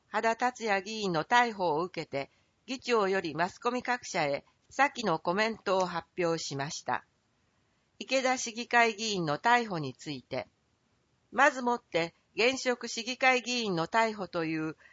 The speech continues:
市民の皆様の信頼を裏切るような事態になったことについてお詫び申し上げます。九月定例会において右の決議を議決したところでありますが、このような事態に至ったことは誠に遺憾であります。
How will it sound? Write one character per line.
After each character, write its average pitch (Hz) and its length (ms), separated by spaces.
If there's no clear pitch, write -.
市 254 180
民 220 240
の 170 100
皆 202 260
様 185 260
の 147 120
信 240 300
頼 214 340
を 185 80
裏 233 240
切 240 120
る 214 160
よ 190 140
う 175 60
な 151 160
事 202 140
態 214 200
に 165 120
な 185 140
っ 185 100
た 165 120
こ 170 140
と 202 140
に 170 160
つ 190 120
い 180 100
て 135 260
お 185 120
詫 233 140
び 226 120
申 180 220
し - 160
上 151 100
げ 139 120
ま 135 120
す。 - 180
九 277 120
月 262 300
定 254 200
例 247 180
会 165 280
に 160 100
お 170 100
い 156 80
て 139 280
右 226 260
の 262 140
決 285 320
議 190 160
を 143 120
議 156 160
決 226 240
し - 120
た 214 140
と - 120
こ 226 140
ろ 226 120
で 160 100
あ 147 80
り 180 100
ま 202 120
す 151 120
が、 147 200
こ 226 120
の 240 120
よ 247 160
う 214 80
な 190 120
事 226 140
態 220 220
に 175 140
至 214 160
っ 214 120
た 214 120
こ 208 120
と 220 140
は 156 240
誠 240 400
に 233 180
遺 175 60
憾 190 300
で 165 120
あ 151 80
り 139 160
ま 135 140
す。 - 240